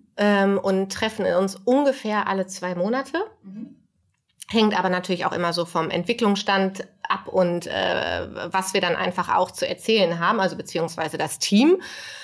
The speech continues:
Speaker 1: Und ich glaube, das ist auch da ganz wichtig, dass wir einfach immer wieder überprüfen, passt die Zusammensetzung noch? Ähm, ist es die richtige Truppe? Ist es, äh,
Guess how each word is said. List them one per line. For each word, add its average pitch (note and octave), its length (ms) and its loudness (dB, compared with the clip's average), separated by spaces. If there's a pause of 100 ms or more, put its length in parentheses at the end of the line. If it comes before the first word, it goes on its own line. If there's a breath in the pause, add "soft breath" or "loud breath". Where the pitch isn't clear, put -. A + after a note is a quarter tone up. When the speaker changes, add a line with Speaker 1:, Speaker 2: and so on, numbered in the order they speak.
(220 loud breath)
Speaker 1:
Und G3+ 160 4
ich G3 140 0
glaube, F#3+ 240 2
das G3 160 -2
ist A#3 120 -4
auch F#3+ 120 2
da F#3+ 220 0
ganz G#3 260 2
wichtig, A3 300 2
dass F3+ 160 -2
wir - 120 0
einfach F#3 340 -2
immer B3 300 6
wieder G#3 220 2
überprüfen, B3 720 0
passt F#3 320 -4
die G3 100 -4
Zusammensetzung A3 800 2
noch? G#3 320 0 (500 loud breath)
Ähm, F#3 440 4 (100)
ist A3 160 2
es G3+ 120 -2
die G3+ 100 -2
richtige G3 340 -4
Truppe? C4+ 340 2 (180)
Ist - 260 0
es, F#3+ 260 -4
äh, F3+ 400 2